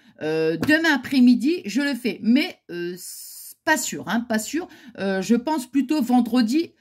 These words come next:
voire au quand même samedi, hein, pour pas mettre la pression, parce que des moments, vous savez, on, on dit, tiens, on va faire ça, et puis des fois, bon, il y a des fois un petit empêchement, hein, de dernière minute, bon, enfin, voilà. Non, je dis bien, normalement, ça sera vendredi,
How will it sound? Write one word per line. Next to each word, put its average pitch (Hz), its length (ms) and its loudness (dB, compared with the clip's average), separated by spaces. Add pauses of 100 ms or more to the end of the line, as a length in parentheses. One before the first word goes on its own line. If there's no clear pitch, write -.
(520)
voire 247 380 0
au 262 60 4
quand 294 180 0
même 294 200 2
samedi, 233 440 2
hein, 170 120 -4
pour 220 180 -4
pas 240 100 -2
mettre 226 240 2
la 202 60 0
pression, 220 360 -4
parce 240 140 -2
que - 80 -6
des 196 160 0
moments, 226 280 4
vous 202 80 -6
savez, 220 240 -2
on, 180 140 -4 (220)
on 185 80 -8
dit, 190 160 -12
tiens, 254 140 0
on - 20 0
va 185 100 0
faire 175 200 -10
ça, 285 260 0
et 190 80 0
puis - 160 -6
des 170 100 -4
fois, 240 160 -4
bon, 185 220 -8
il 170 60 -8
y 156 40 -6
a 139 160 -6
des 143 120 -10
fois 202 140 -4
un 165 40 -4
petit - 220 -12
empêchement, 233 580 2 (220)
hein, 220 180 -2
de 202 140 0
dernière 185 440 -4
minute, 196 400 4
bon, 180 140 -4
enfin, 208 240 -2
voilà. 175 240 -2 (260)
Non, 185 280 -8
je 226 120 2
dis 302 200 4
bien, 262 340 2
normalement, 254 540 4
ça 247 160 -6
sera 170 240 -6
vendredi, 240 880 2